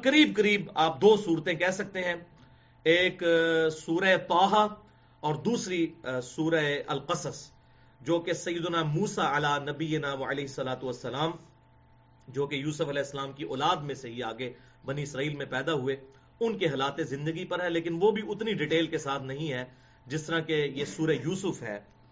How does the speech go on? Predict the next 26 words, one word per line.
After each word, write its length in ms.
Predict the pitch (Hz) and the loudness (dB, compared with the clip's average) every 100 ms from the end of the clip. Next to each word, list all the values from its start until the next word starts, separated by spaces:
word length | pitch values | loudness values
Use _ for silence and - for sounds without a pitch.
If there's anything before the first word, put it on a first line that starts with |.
| _ _ _ - | _ _ _ -16
سیدنا 360 | - 151 151 151 | -6 -4 -2 -2
یوسف 360 | 147 170 143 | -2 -6 -6
علی 180 | 139 135 131 | -4 -2 -4
نبینا 340 | 127 135 131 | -6 -6 -4
و 120 | 135 131 | -4 -4
علیہ 220 | 123 131 | -4 -6
الصلوۃ 400 | 120 123 113 120 | -8 -8 -8 -8
والسلام 440 | 113 117 110 110 | -10 -10 -8 -10
سے 180 | 101 - - 107 | -10 -14 -14 -14
related۔ 420 | 104 95 95 82 - - _ - _ _ _ _ _ - | -10 -10 -10 -16 -18 -20 _ -20 _ _ _ _ _ -2
تو 80 | 170 | 8
آپ 460 | 185 202 - - | 8 8 2 8
اولڈ 220 | 226 247 | 10 10
Testament 500 | 233 196 247 214 208 | 8 4 2 2 2
میں، 100 | 208 | 2
جیسا 280 | 202 185 208 | 2 2 2
کہ 120 | 190 196 | 0 0
قرآن 220 | 180 185 151 | 0 0 -2
حکیم 400 | 156 202 240 160 120 147 | -4 -2 0 0 -4 -2
میں 140 | 151 151 156 | 0 0 -4
سورہ 320 | - 165 170 147 | -4 0 0 0
یوسف 400 | 185 196 233 131 | -2 0 -2 -2
جو 120 | 147 | -2
ہے، 160 | 131 135 - - - - - - | -2 -4 -8 -20 -20 -20 -20 -2
اور 180 | 143 160 | 2 2
اسی 200 | 180 | 2